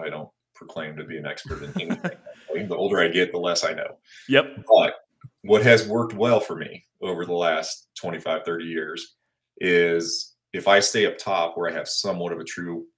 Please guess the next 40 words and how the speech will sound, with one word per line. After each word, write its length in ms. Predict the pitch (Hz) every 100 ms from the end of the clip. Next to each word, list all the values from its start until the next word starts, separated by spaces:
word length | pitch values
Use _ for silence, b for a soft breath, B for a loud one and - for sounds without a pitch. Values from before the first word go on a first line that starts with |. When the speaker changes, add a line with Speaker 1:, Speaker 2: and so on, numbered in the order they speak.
| _ _ _ _ _
Speaker 1:
true 240 | - 104 87
wind, 400 | 87 85 87 87 _ _ _ _ - -
and 140 | 82
I 80 | 80
can 260 | 85 80
make 180 | 80 85
sure 280 | - 90 85
that 100 | 78
it's 160 | 76 -
dumping 460 | - 85 85 76
down 560 | 78 78 80 82 82 78
towards 560 | - 85 82 80 - -
something 460 | - 82 78 82 80
where 120 | 76
I'm 140 | 73
not 340 | 76 76 73 - -
expecting 840 | - - - - - - 190 196 208 - _
them 180 | 190 202
to 40 |
come 200 | - 104
from, 280 | - 107 110
and 100 | -
I 80 | -
can 280 | - 76 76 _ _ _
let 220 | 92 90
them 160 | 92 82
have 280 | 82 87 87
the 60 |
lower 320 | 85 82 85
draws 560 | 82 82 80 85 - - - _ _
and 160 | 85 82
pull 220 | - 87
them 180 | 90 76
up, 260 | 80 85 - - _ _ _ _
I 80 | -
have 160 | 82 78
a 40 |
lot 260 | 82 92 95
more 120 | 90
success 720 | - - - 76 78 - -